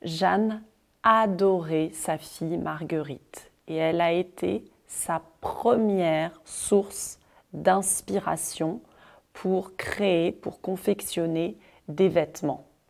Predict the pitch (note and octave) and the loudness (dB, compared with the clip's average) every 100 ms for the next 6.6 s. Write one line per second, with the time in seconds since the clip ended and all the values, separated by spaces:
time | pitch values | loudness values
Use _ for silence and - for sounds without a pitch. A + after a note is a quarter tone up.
0 | _ - - _ E3 D#3 D#3 D#3+ E3 F#3+ | _ -20 -20 _ -4 -2 0 -2 0 -2
1 | - D3+ D3+ D#3+ D#3+ B2+ C#3+ - - - | 0 -4 -2 2 2 0 -6 -14 -18 -20
2 | _ _ _ _ _ _ - _ - D#3+ | _ _ _ _ _ _ -20 _ -10 -4
3 | E3+ F3+ A3 A#3+ - - _ _ F3 E3 | 0 2 2 0 -6 -18 _ _ -6 -6
4 | - - A3+ A3+ - - G3 G3+ - _ | -8 -2 0 0 -4 -4 -4 -4 -10 _
5 | _ F3 E3+ D#3+ D#3+ E3+ B3 B3+ G#3+ F3+ | _ -4 -2 -2 -4 6 8 8 4 2
6 | G3 G3 E3 D#3+ D3+ E3 | 6 6 6 2 2 -2